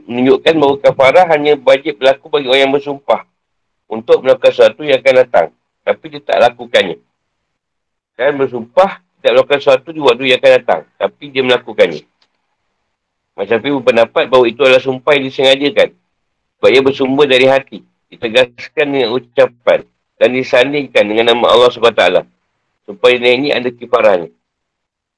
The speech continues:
Pendapat pertama lebih kuat kerana hadis yang, yang ada menunjukkan bahawa sumpah diucapkan oleh seorang yang dengan sumpah itu dia boleh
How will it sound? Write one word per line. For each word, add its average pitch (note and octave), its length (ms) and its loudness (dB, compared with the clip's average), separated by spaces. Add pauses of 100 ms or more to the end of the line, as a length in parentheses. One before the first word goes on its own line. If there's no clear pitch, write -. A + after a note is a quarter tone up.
(760)
Pendapat G#2 320 -2
pertama C#3+ 240 0
lebih C#3 240 0
kuat D#3+ 240 0
kerana C#3 320 2
hadis C3+ 240 -8
yang, B2+ 320 -8
yang A2 160 0
ada C3 240 -2
menunjukkan C#3 400 -2
bahawa C#3 240 2
sumpah C#3 380 -6 (100)
diucapkan C3+ 560 -2
oleh C#3 80 2
seorang C#3+ 480 2
yang C3 160 2
dengan B2 160 0
sumpah B2 400 -2
itu A#2 160 -6
dia C#3 160 -4
boleh D3 400 0